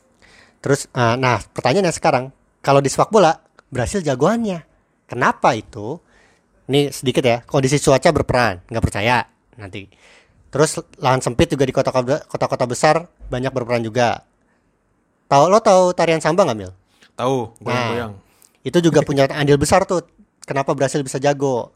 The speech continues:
Speaker 1: Nah, kan penasaran kan kenapa itu semua bisa bikin Brasil jago? Nah, ini penjelasannya nih, gua jelasin di sini nih. Pertama ya, soal kondisi cuaca. Itu ber-, berpengaruh ke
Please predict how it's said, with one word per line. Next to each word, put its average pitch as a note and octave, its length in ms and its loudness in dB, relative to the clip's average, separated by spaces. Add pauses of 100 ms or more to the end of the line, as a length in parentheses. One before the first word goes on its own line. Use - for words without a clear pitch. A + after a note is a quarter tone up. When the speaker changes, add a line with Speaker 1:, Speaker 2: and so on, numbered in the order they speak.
(140)
Speaker 1:
Nah, G#2+ 160 -16
kan E3+ 160 -6
penasaran F3 480 2
kan D3 160 -4
kenapa C3 240 -6
itu B2+ 160 -4
semua C3 160 -6
bisa A#2 220 -6
bikin A#2+ 260 -6
Brasil A#2 240 -4
jago? A2+ 320 -2 (320)
Nah, G#2+ 80 -8
ini A#2+ 80 -6
penjelasannya A2+ 480 -4
nih, G#2+ 240 -4
gua F#2+ 160 -8
jelasin G2 480 -8
di F#2+ 60 -14
sini G2 180 -10
nih. F#2 240 -12 (840)
Pertama C3+ 340 2
ya, B2 240 0 (480)
soal C3 240 2
kondisi C3+ 320 -2
cuaca. C3+ 480 2 (1120)
Itu E3+ 240 2
ber-, C#3 240 0 (220)
berpengaruh D#3 580 0
ke F#3 160 4